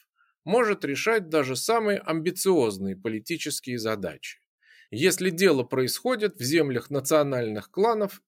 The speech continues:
или в протекторатах. Мимо полусотни элитных гвардейцев,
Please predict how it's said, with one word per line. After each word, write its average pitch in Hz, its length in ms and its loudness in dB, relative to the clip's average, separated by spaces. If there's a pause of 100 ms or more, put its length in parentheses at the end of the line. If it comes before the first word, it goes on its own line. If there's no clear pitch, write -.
или 165 200 2
в - 120 -6
протекторатах. 120 1120 -4 (680)
Мимо 240 300 2
полусотни 175 800 0
элитных 151 480 0
гвардейцев, 143 720 0